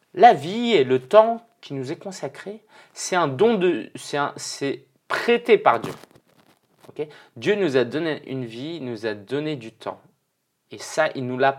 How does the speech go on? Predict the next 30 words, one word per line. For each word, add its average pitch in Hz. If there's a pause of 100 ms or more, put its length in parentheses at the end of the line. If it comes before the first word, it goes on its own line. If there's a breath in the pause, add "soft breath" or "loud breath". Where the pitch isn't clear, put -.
(160)
prêté, 160
en 95
fait. - (460)
Il 120
nous 107
l'a 104
pas 131
donné. 113 (360 loud breath)
Il 120
nous 123
l'a 123
prêté. 135
Et 120
lui, 185
son 165
objectif, 139 (1120)
c'est -
de 117
rendre 127 (1160)
sa -
vie, 135 (720)
après -
sa 110
mort, 127
hein, 104
le, 104
le 98
rendre 117
à 107
Dieu, 170